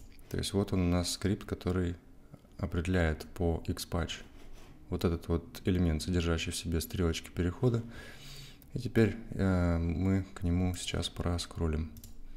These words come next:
Есть с-, такое событие Scroll into View. Нажимаем сюда, оно вставляется.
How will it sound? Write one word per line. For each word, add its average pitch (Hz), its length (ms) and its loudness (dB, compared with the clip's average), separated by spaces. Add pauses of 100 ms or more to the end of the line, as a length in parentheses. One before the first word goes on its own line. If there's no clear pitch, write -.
(1200)
Есть 95 460 2
с-, - 100 -4
такое - 320 0
событие 120 460 2
Scroll - 420 2
into 92 380 0
View. 76 240 0 (400)
Нажимаем 85 440 2
сюда, - 360 0 (640)
оно 80 160 -2
вставляется. - 640 -4